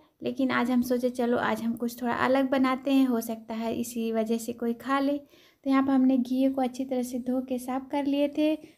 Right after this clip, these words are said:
छोटे छोटे टुकड़े कर लिए थे, उसे कद्दूकस कर लिए हैं। आप मोटी पतली जैसे चाहें वैसे कर सकते हैं। और कद्दूकस करके हमने एक बर्तन में डाल दिए, उसमें हम डालेंगे थोड़ी सी हल्दी, लाल मिर्च डाले हैं,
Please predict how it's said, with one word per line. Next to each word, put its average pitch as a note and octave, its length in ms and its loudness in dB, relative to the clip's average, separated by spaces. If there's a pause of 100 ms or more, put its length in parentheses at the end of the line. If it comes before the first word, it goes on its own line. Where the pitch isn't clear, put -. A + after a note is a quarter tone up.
छोटे B3+ 280 -4
छोटे B3 280 -4
टुकड़े C4+ 340 -2
कर D4 180 0
लिए C#4+ 240 0
थे, C#4+ 120 -4
उसे B3 260 -2
कद्दूकस C#4+ 580 -2
कर C#4 240 -4
लिए C#4+ 280 2
हैं। D#4 280 6 (520)
आप A#3+ 340 -6
मोटी A#3+ 320 2
पतली A#3+ 400 -2
जैसे A#3 320 -2
चाहें B3+ 300 -2
वैसे B3+ 280 -4
कर C#4+ 160 -4
सकते C4+ 380 -8
हैं। D4 220 4 (560)
और B3 160 -4 (240)
कद्दूकस C4+ 580 -2
करके C4+ 360 -4
हमने C4 380 4
एक B3 240 2
बर्तन A#3+ 320 0
में B3 180 6
डाल A3+ 260 0
दिए, C#4+ 140 -2
उसमें B3+ 340 0
हम B3 180 4
डालेंगे B3 460 2
थोड़ी A#3+ 340 -2
सी B3+ 320 -6 (360)
हल्दी, B3+ 420 2
लाल A#3+ 380 2
मिर्च C4+ 340 4
डाले C4+ 340 2
हैं, C#4+ 300 2